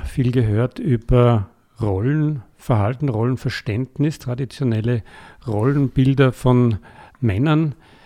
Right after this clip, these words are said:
Eine Hinterfragung der männlichen Rollenbilder. Äh, wäre es ein Erfolg der Männerberatung,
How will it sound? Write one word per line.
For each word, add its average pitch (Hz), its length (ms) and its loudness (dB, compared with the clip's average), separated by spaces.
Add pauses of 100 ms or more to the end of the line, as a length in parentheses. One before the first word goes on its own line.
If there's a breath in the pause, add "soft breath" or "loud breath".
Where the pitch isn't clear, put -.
(220 soft breath)
Eine 123 680 4 (180)
Hinterfragung 123 800 0
der 120 380 2 (380 loud breath)
männlichen 127 720 0
Rollenbilder. 131 960 0 (500 loud breath)
Äh, 131 320 -2 (280)
wäre 120 400 -2
es 127 440 -6
ein 147 200 0
Erfolg 123 640 -4 (280)
der 143 80 4
Männerberatung, 131 1160 2